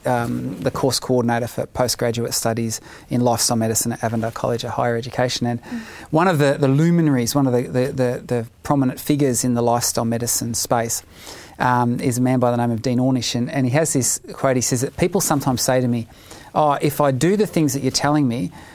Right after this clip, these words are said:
Speaker 1: will I live longer or will I just feel longer?" <laughs> Because, you know, sometimes we're telling people to eat this and they're going, "Oh, I just like, this is, it's, it's more of a burden." But the, the real-, what we know is that just by doing these things,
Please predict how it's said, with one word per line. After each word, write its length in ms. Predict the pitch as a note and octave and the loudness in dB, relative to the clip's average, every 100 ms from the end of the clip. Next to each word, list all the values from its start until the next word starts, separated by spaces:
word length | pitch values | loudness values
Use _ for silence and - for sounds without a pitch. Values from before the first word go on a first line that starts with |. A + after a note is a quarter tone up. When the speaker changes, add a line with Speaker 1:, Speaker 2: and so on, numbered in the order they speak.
| - | -2
Speaker 1:
will 280 | D3 D3 C#3+ | 2 4 2
I 260 | C#3+ C#3+ B2+ | 2 2 4
live 260 | D3+ F#3 | 2 4
longer 340 | G#3+ B3+ D#4 D#4 | 2 4 2 2
or 120 | E3 D#3+ | 2 2
will 60 | |
I 20 | D3+ | 2
just 240 | C#3 - | 0 -2
feel 320 | - G3+ A3 | 0 2 4
longer?" 440 | G3+ E3+ C#3 B2+ - - - | 4 4 4 0 -4 -16 -16
<laughs> 240 | - - | -8 0
Because, 380 | E3+ D#3+ E3+ D#3 | 2 4 4 4
you 60 | E3+ | 4
know, 80 | E3 | 4
sometimes 280 | F#3 F3 D#3+ | 2 4 2
we're 80 | D#3 | 2
telling 260 | F3+ E3 | 2 2
people 220 | D#3+ D3+ C#3+ | 4 2 2
to 140 | D#3+ | 2
eat 160 | D#3+ D3+ | 0 2
this 380 | D#3 D#3+ - | 2 4 2
and 100 | C#3+ | 2
they're 80 | D3 | 4
going, 180 | D3 D3 | 2 2
"Oh, 80 | D#3 | 2
I 360 | D#3+ E3 E3 | 4 4 4
just 200 | E3 E3 | 2 2
like, 300 | E3+ D#3+ D3+ | 4 4 4
this 140 | F3+ D3+ | 2 2
is, 120 | C#3+ | 2
it's, 240 | - D#3+ - | 2 0 0
it's 200 | D3 D3+ | -2 2
more 220 | D3 C#3+ | 2 2
of 60 | |
a 40 | C3 | 2
burden." 440 | A#2+ C#3+ E3+ A#3 - - - - - | 2 2 2 -2 -6 -16 -18 -20 -2
But 260 | G3+ F#3+ - - - - - - | 0 0 -2 -16 -20 -20 -4 0
the, 160 | G3 | 2
the 140 | G3 F3+ | 2 2
real-, 260 | F#3 F#3+ | 4 2
what 200 | E3+ G3+ | 2 2
we 160 | F#3 E3+ | 2 4
know 180 | F3+ G3+ | 4 4
is 160 | C#3+ | 2
that 220 | D#3+ D3 | 0 0
just 320 | - G3+ - - | 0 0 0 2
by 160 | F3+ | 2
doing 400 | C3+ D#3+ F#3+ G#3+ | 2 2 2 2
these 260 | G3 D3+ - | 2 0 -2
things, 460 | C3 B2+ D#3 - | -2 -2 -2 -6